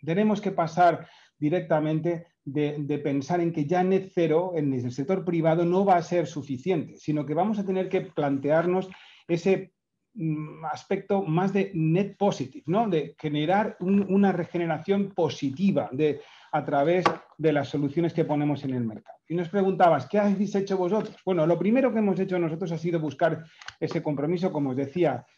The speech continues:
el sesenta por ciento de reducción, tres alcances, uno punto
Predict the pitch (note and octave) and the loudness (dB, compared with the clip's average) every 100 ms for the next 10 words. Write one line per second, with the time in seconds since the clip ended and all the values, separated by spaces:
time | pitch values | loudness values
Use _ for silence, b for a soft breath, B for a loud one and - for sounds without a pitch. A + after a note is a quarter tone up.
0 | b - C3+ D3 F3 E3+ D#3 D3+ D#3 D3+ | b -8 -6 -4 -4 0 2 2 -2 0
1 | C#3+ C3+ C3+ C3 F#3 F#3+ F#3 F3+ D#3+ - | 0 -2 -4 -4 2 4 4 0 -2 -4
2 | C3 B2+ F3+ F#3+ F#3+ F#3 F3+ F3 - b | -4 0 4 4 2 0 0 -2 -6 b
3 | b - D#3+ D3+ D3 D3 C3+ | b -4 -2 0 -2 -2 0